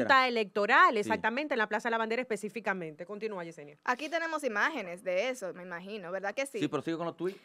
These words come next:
Speaker 3: Bueno, señores, cabe destacar que el caballero eliminó su Twitter y encima de eso, pues,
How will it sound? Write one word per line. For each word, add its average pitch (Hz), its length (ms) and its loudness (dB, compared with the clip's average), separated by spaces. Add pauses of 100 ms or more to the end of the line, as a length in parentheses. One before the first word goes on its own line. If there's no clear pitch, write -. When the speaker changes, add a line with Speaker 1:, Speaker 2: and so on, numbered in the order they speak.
(100)
Speaker 3:
Bueno, 339 260 8
señores, 254 640 0 (600)
cabe 330 240 10 (140)
destacar 262 600 6
que 277 140 4
el 269 80 0
caballero 277 680 6 (640)
eliminó 294 480 4
su 415 140 0
Twitter 262 440 0 (1400)
y 277 140 2
encima 277 380 2
de 285 320 4
eso, 302 340 2 (340)
pues, 370 440 4